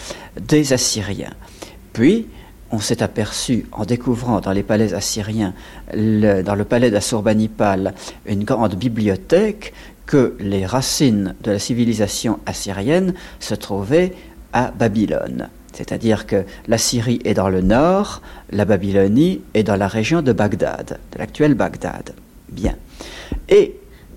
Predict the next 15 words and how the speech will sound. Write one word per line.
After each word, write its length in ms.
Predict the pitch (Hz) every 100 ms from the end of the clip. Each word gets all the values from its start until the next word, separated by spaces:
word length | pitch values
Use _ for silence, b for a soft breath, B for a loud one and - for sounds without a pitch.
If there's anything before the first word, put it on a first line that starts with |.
| -
euh, 200 | - - 50
en 220 | 104 98
dépouillant 640 | 120 120 101 95 139 156
les, 260 | 98 101 104
les 140 | 98
milliers 480 | 98 131 110 113 180
de 100 | 180
textes, 760 | - - - - - - - - B B B -
on 100 | 110
s'est 220 | - 113
aperçu 480 | 104 95 - - 175
que 240 | - 104 - B B - -
certains 600 | - 104 - - 151 160
n'étaient 280 | 113 104
pas, 400 | 92 - - 170